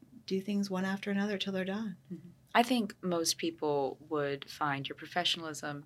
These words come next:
Speaker 2: and your personal past, um, to be some of the best qualities people can have in a judge, because as you mentioned, it's given you a lot of empathy
Speaker 1: Mm-hmm.
Speaker 2: for the people that you were supposed to preside over.
Speaker 1: Right,
Speaker 2: Mm-hmm.
Speaker 1: right.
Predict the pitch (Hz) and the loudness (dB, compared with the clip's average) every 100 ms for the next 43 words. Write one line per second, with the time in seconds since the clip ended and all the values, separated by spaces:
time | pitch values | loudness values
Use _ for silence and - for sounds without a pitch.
0 | - - 151 143 143 143 - - - - | -14 -8 -4 -2 -4 -8 -10 -16 -20 -8
1 | 143 139 143 - _ - 214 202 165 147 | -4 -2 -4 -12 _ -4 0 0 -2 -4
2 | - 151 143 143 - - - - - 147 | 0 2 2 0 -4 -8 -20 -16 0 2
3 | 135 143 - - _ - _ _ _ - | 2 -2 -14 -20 _ -20 _ _ _ -10
4 | - - 180 170 160 - - 180 170 151 | -6 0 2 4 6 4 4 2 2 -2
5 | 151 147 - - 143 139 - 147 - 135 | 0 2 0 -2 -4 -4 -4 -8 -8 -6
6 | 143 147 - - - - - - 156 156 | -6 -6 -4 -2 0 -2 -4 -2 0 0
7 | 151 156 151 143 151 147 - - - - | 0 -2 -2 -2 -2 -2 -6 -10 -8 -6
8 | 151 151 147 151 147 147 147 165 160 - | -6 -6 -8 -6 -6 -4 0 0 0 -2
9 | 156 - _ - 202 202 160 139 143 135 | -6 -8 _ -2 0 4 6 6 4 -2
10 | 139 - 170 - 151 147 - - 143 143 | -6 -2 0 4 4 2 -2 -6 -2 0
11 | 143 143 139 - - 143 135 139 139 - | 0 -2 -2 -4 -6 0 2 2 0 0
12 | - - - 170 147 - - - 151 139 | -2 -2 2 4 2 -2 -8 -6 -2 0
13 | 156 | -2